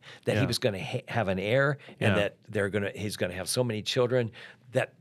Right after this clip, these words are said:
Speaker 1: the s-, they're gonna be like the stars in the heaven.
Speaker 2: Yeah.
Speaker 1: Now, eh, remember, so, so when, when we read that, we wanna say, "Oh, well, he believed in Jesus, right?" Well,
Speaker 2: Mm.
Speaker 1: but that context wouldn't even suggest that.
Speaker 2: Right.
Speaker 1: And so Abraham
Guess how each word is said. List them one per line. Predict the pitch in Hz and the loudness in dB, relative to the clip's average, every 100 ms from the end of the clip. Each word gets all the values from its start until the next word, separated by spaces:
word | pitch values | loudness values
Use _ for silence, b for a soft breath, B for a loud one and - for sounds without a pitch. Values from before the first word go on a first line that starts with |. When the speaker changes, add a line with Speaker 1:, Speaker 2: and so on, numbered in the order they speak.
| - - | -20 -12
Speaker 1:
the | 113 | -4
s-, | - - 151 | -2 -2 -2
they're | 117 | -4
gonna | 101 101 | -2 -2
be | 110 | -2
like | 104 - | -2 -4
the | 92 | -2
stars | - 92 98 110 101 | -2 0 -2 0 0
in | 98 | -2
the | 92 | -4
heaven. | 98 87 76 - - | -4 -6 -8 -16 -2
Speaker 2:
Yeah. | 101 80 B - | 0 0 B -2
Speaker 1:
Now, | 151 135 - _ | 0 0 -4 _
eh, | - 180 | -12 -10
remember, | 180 170 147 120 B B | 0 4 4 4 B B
so, | - 156 151 | 4 4 4
so | 127 151 | 0 4
when, | 143 135 B B | 4 4 B B
when | 123 135 | 2 4
we | 156 | 4
read | 120 117 143 107 | 2 2 2 2
that, | 101 98 B B | 0 -2 B B
we | 131 | 2
wanna | 127 107 101 | 2 2 0
say, | 107 - | 0 2
"Oh, | 151 95 - | 0 0 -4
well, | 127 113 | -4 -2
he | 110 | -2
believed | 110 104 98 | -2 -4 -4
in | 101 95 | -4 -2
Jesus, | 147 131 87 - | -2 -2 -4 -4
right?" | 87 98 139 - B B B - | -2 -2 -2 -4 B B B 2
Well, | 156 151 | 4 4
Speaker 2:
Mm. | 90 - | 0 -4
Speaker 1:
but | 147 | 0
that | 170 - | 0 0
context | - 339 - - - | -4 -2 -2 0 0
wouldn't | 147 147 | 2 2
even | 117 107 | 2 0
suggest | - 101 92 135 160 - - | 0 -2 -2 0 0 0 -2
that. | 76 53 - B B | -6 -8 -12 B B
Speaker 2:
Right. | 104 139 | 2 2
Speaker 1:
And | 127 | 4
so | 143 92 B B - | 4 2 B B 2
Abraham | 180 156 135 143 127 | 4 6 4 2 2